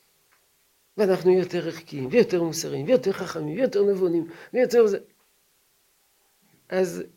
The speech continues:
אדם לא צריך להיות מחויב ליצירות של העבר, כי אנחנו יותר. הדרוויניזם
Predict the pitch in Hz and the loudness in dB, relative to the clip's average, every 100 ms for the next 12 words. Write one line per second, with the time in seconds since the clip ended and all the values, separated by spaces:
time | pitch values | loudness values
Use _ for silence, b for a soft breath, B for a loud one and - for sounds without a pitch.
0 | _ _ _ _ _ 180 190 208 202 202 | _ _ _ _ _ -4 0 2 2 0
1 | 202 185 196 185 175 175 170 190 175 147 | -2 -2 -2 -4 -8 -2 0 0 0 -6
2 | 139 - _ _ _ _ _ _ - _ | -14 -20 _ _ _ _ _ _ -20 _
3 | _ _ _ _ _ _ _ _ _ _ | _ _ _ _ _ _ _ _ _ _
4 | _ _ _ _ 147 175 170 - - 151 | _ _ _ _ -10 -6 -6 -4 -4 0
5 | 196 190 - - _ _ _ _ - 165 | 0 0 -12 -20 _ _ _ _ -4 0
6 | 165 170 175 262 151 131 - _ _ _ | 4 4 4 2 0 -6 -16 _ _ _
7 | _ _ - 175 175 - 185 196 208 302 | _ _ 2 6 6 6 6 6 2 0
8 | 302 - - - - _ _ - - - | -2 -6 -8 -10 -20 _ _ -14 -14 -20
9 | - _ _ _ _ _ _ _ _ 170 | -20 _ _ _ _ _ _ _ _ 4
10 | 165 175 180 190 233 185 175 | 6 8 8 8 8 4 2